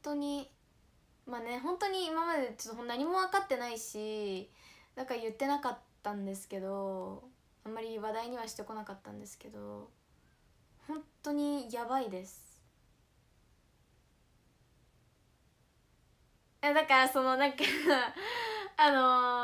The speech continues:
まあね、あの、この前夜ちょっとね、「あれ？」みたいな日あったでしょ？ショールーム始めたけど、「あれ？」みたいな日あったでしょ？そういうことですよ。ちょっと色々あって、そう、そこでね、色々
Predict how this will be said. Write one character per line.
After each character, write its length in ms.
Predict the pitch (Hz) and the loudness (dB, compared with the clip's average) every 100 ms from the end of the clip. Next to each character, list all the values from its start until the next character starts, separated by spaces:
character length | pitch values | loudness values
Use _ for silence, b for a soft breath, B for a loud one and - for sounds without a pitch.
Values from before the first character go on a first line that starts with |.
| 240 - - - | 0 -2 -6 -10
ま 180 | 226 214 | -6 -6
あ 20 | |
ね、 420 | 214 214 208 - - | -6 -6 -8 -10 -12
あ 100 | 226 | -12
の、 100 | 214 | -10
こ 120 | 240 | -6
の 120 | 240 | -4
前 520 | 254 226 220 208 202 | -2 0 0 -2 -2
夜 220 | 208 233 220 | -2 -2 -4
ち 80 | |
ょ 40 | 220 | -8
っ 40 | |
と 100 | 208 | -6
ね、 260 | 208 240 - B 262 262 B _ _ _ - | -6 -6 -10 B -16 -16 B _ _ _ -6
「あ 100 | - | 0
れ？」 180 | 247 311 339 | 2 4 2
み 80 | |
た 120 | 269 240 | 2 2
い 40 | |
な 60 | 302 | 0
日 160 | 254 | 2
あ 60 | 254 | 2
っ 100 | - | 2
た 100 | 381 | 0
で 100 | 247 | 0
し 140 | - 240 | -2 0
ょ？ 260 | 294 - - - | 0 -2 -8 -4
シ 120 | 269 | 0
ョ 60 | |
ー 40 | 254 | 2
ル 120 | 247 | 2
ー 40 | |
ム 60 | 240 | 0
始 220 | 254 208 220 | -2 -2 -2
め 100 | 214 | -4
た 100 | 220 | -4
け 120 | 202 | -2
ど、 80 | 190 | 0
「あ 80 | 202 | 2
れ？」 100 | 320 508 | 2 0
み 80 | 349 | 0
た 80 | 208 | 0
い 40 | |
な 60 | 247 | 0
日 100 | 254 | -4
あ 40 | |
っ 60 | - | -4
た 80 | 294 | -6
で 80 | |
し 120 | 262 233 | -6 -6
ょ？ 220 | 262 370 - _ | -6 -8 -16 _
そ 180 | - - | -8 -4
う 40 | 214 | -4
い 20 | |
う 40 | |
こ 120 | 220 | -2
と 100 | 214 | -2
で 80 | 349 523 | 0 0
す 140 | 262 | 0
よ。 220 | 214 196 196 | -2 -2 -4
ち 80 | |
ょ 20 | - | -8
っ 20 | |
と 140 | 453 214 | -4 -2
色 180 | 226 | -2
々 40 | 415 | 0
あ 220 | 554 571 | 0 0
っ 20 | - | -2
て、 60 | |
そ 160 | - 311 | -2 -2
う、 20 | |
そ 120 | 220 277 | -2 2
こ 80 | |
で 60 | 494 | 2
ね、 1000 | 622 622 762 784 - - - - - 254 | 2 0 -4 -6 -20 -20 -18 -18 -10 0
色 40 | |
々 60 | 403 | 4